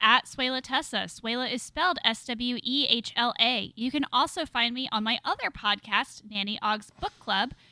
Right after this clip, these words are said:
where my friend Nigel and I are reading through all forty-one of Terry Pratchett's Discworld novels. I think as of this episode's released, I will have just released the Fifth Elephant episode of Nanny Ogg's Book Club.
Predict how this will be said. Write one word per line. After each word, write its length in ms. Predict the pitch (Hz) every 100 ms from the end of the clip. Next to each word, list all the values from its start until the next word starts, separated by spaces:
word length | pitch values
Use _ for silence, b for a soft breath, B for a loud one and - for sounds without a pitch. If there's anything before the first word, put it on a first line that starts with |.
| b
where 140 | 233
my 160 | 226 220
friend 260 | - 233 220
Nigel 320 | 262 320 330
and 140 | 285
I 220 | - 247
are 180 | - 233
reading 340 | 202 202 226 233
through 240 | 247 226
all 220 | - 240
forty-one 800 | - 294 285 277 226 208 233 262 -
of 220 | 214 208
Terry 260 | - 196 202
Pratchett's 440 | - 233 277 277
Discworld 480 | - 466 - 233 202
novels. 640 | 180 - - - - - - _ _ _
I 80 | 214
think 400 | - 349 381 - -
as 280 | 254 302
of 340 | 349 330 320 269
this 300 | 220 311 -
episode's 420 | 311 - 285 262
released, 480 | 262 247 233 247 - -
I 120 | 220
will 200 | 226 240
have 160 | 233
just 340 | - 233 254 -
released 680 | 247 220 226 220 - - - 196
the 260 | 208 196
Fifth 320 | - 285 285 -
Elephant 640 | 233 240 226 - - - - _
episode 600 | - 214 190 196 185 180 -
of 420 | - 185 180 - - _ _ -
Nanny 240 | 208 190
Ogg's 220 | 175 -
Book 180 | 240 -
Club. 260 | - -